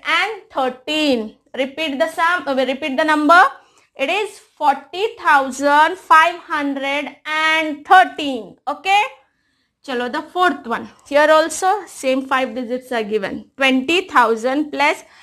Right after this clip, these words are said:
three hundred plus forty plus five. So which value is missing here? Here thousands value is missing. Same like here only. So here twenty thousand. We take twenty from the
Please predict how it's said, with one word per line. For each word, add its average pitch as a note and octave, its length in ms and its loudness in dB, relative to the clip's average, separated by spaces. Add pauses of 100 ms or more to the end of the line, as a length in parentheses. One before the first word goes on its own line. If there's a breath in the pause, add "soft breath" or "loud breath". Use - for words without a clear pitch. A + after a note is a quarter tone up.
(240 loud breath)
three F4+ 200 0
hundred B3+ 640 0
plus C#4+ 260 0
forty C4 680 -2
plus C4+ 280 -2
five. B3 320 4
So B3 400 -4 (360 loud breath)
which E4+ 200 -6
value D4+ 340 2
is D#4 160 -4
missing D4 420 -4
here? D#4 280 2 (400)
Here C#4 300 0 (600 loud breath)
thousands C4+ 480 2
value C4+ 300 2
is C4+ 160 -4
missing. B3 360 -4
Same C4+ 240 -4
like B3 240 0
here A#3+ 260 2
only. G3+ 300 -8
So B3+ 180 -8
here C#4+ 300 0
twenty C#4 560 0 (420 loud breath)
thousand. A3+ 540 -2
We A3 140 -8
take B3+ 320 -4
twenty B3+ 440 0
from B3+ 300 -2
the G#4+ 180 0